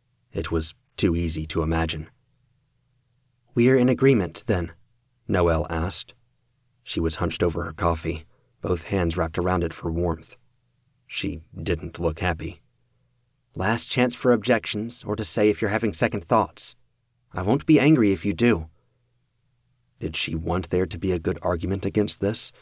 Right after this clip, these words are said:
so there wouldn't be a confrontation? Nobody spoke up. "Let's go deliver the bad news, then."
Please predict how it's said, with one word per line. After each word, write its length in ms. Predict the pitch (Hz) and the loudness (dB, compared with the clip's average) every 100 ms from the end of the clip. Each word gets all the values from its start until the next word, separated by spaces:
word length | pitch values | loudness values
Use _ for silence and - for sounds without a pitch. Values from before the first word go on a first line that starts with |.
| _ _ | _ _
so 140 | - 98 | -2 0
there 160 | 85 | 0
wouldn't 400 | 80 90 95 92 | 0 -2 -2 -2
be 100 | 95 | -2
a 60 | 92 | 0
confrontation? 800 | - 92 87 80 87 - 123 - _ _ _ _ _ _ _ _ _ _ _ - | 0 -2 -2 -2 -4 -2 -4 -6 _ _ _ _ _ _ _ _ _ _ _ -6
Nobody 420 | 87 85 87 78 | -2 0 0 0
spoke 380 | - 87 82 92 | 0 0 0 0
up. 340 | 82 - - _ _ _ _ _ _ _ _ _ _ _ _ _ _ - - - | -2 -4 -18 _ _ _ _ _ _ _ _ _ _ _ _ _ _ -20 -18 -4
"Let's 240 | 104 107 | -2 0
go 140 | - 123 | 2 2
deliver 320 | 113 113 117 | 4 2 2
the 140 | 107 | 0
bad 240 | 110 107 104 | 2 2 2
news, 340 | 101 90 80 | 0 0 -4
then." 300 | - 87 76 | -4 -8 -10